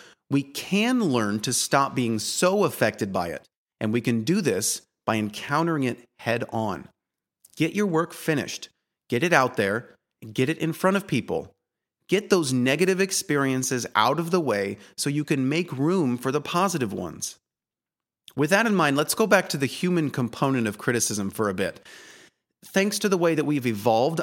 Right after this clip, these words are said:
our minds have an increased capacity to recognize and be aware of harmful things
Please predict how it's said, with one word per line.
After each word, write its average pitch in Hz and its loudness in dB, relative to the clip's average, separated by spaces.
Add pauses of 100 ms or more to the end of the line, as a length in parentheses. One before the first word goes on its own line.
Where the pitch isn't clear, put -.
our 127 2
minds 120 0
have 123 -2
an 123 -2
increased 160 -2
capacity 123 -2
to 117 -4
recognize 156 0
and 123 -2
be 120 -2
aware 117 0
of 107 -2
harmful 127 -2
things 131 -2